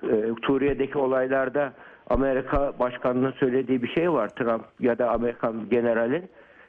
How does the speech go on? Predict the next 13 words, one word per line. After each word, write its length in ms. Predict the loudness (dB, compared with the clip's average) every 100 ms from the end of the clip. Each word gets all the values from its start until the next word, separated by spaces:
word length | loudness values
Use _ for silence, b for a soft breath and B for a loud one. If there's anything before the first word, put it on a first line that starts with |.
| B
Ya 180 | 0 0
bu 140 | -2
Türkler, 540 | 0 0 0 0 0 -4 B B B B 0
e, 260 | 2 2 -2 -4 -6 -2
bir 280 | 2 2 0 -6 -2
savaşa 380 | 0 0 0 0
giderken 720 | 0 2 0 0 -2 -2 -4 -16 -8 0
yemek 360 | 2 2 2
yemeye 240 | 0 2 0
gider 300 | 2 0 0
gibi 260 | 0 0
gidiyorlar 600 | 0 0 0 2 0 -2
diyor. 180 | -4 -8